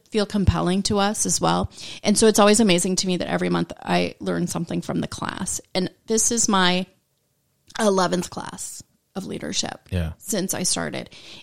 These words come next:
Speaker 1: And to say that I've learned something every month is not an understatement. And for people to have a good grasp, like you were talking about this coming up session,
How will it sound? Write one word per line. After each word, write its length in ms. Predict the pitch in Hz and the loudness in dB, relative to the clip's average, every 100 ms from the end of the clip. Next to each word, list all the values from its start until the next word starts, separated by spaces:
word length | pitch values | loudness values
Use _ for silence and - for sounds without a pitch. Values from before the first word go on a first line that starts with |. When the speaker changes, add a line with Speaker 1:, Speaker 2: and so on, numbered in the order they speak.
| _ | _
Speaker 1:
And 160 | 185 185 | 0 2
to 140 | 214 185 | 2 2
say 380 | 190 - 175 | -2 0 0
that 120 | 185 185 | 2 2
I've 120 | 180 | 2
learned 220 | 170 175 | 0 0
something 320 | 175 180 175 - | 2 2 0 -2
every 200 | 180 165 | 0 0
month 240 | 165 180 | 0 0
is 140 | 208 190 | 0 2
not 260 | 160 156 | 2 2
an 140 | 190 180 | 2 2
understatement. 960 | 160 165 170 175 - 147 175 220 - - _ - - - - _ _ - | -2 -2 0 0 -4 -2 -2 0 -2 -6 _ -20 -18 -18 -18 _ _ -2
And 560 | 190 185 185 185 180 - _ _ _ _ _ _ _ _ _ _ _ _ _ _ | 0 2 2 2 0 -4 _ _ _ _ _ _ _ _ _ _ _ _ _ _
for 160 | - 208 | 0 6
people 340 | - 262 320 | 6 8 8
to 120 | 285 | 8
have 260 | 240 214 196 | 8 6 6
a 60 | |
good 240 | 202 208 185 | 6 4 4
grasp, 380 | 180 160 - 180 | 4 4 2 0
like 160 | 175 | 0
you 60 | 175 | 0
were 80 | 175 | 0
talking 380 | 175 175 185 | 0 -2 -2
about 220 | 175 165 160 | 0 0 -2
this 240 | 170 - 165 | -2 -2 0
coming 280 | 185 170 170 | 2 2 2
up 120 | - | 0
session, 480 | 165 170 - - | 2 2 2 0